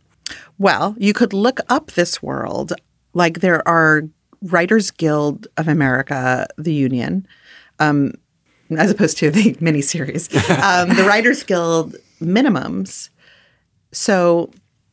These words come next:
calculate the most you've ever made on a magazine story,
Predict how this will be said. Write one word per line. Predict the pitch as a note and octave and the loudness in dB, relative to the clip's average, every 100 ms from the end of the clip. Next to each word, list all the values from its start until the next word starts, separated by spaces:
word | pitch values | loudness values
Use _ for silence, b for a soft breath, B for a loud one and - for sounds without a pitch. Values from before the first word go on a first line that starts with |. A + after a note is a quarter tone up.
| _ _ _ _ _ _ _ _ - b b b _ _ _ _ _ _ _ _ _ _ _ _ - | _ _ _ _ _ _ _ _ -18 b b b _ _ _ _ _ _ _ _ _ _ _ _ -6
calculate | A3 C4 F4 C#4 G3+ - - - | -2 0 2 2 0 -4 -12 -8
the | E3 E3+ | 0 2
most | E3 E3 - F3+ | 4 2 2 -2
you've | D#3+ - | -2 -2
ever | E3 E3+ G3+ | -2 2 2
made | E3 D3+ D3+ C#3+ C#3+ - | 2 0 -2 -4 -6 -4
on | D3+ | 0
a | |
magazine | C#3+ C3 C3+ C#3 C3 | 0 0 -4 -6 -8
story, | - - - - | -8 -8 -10 -12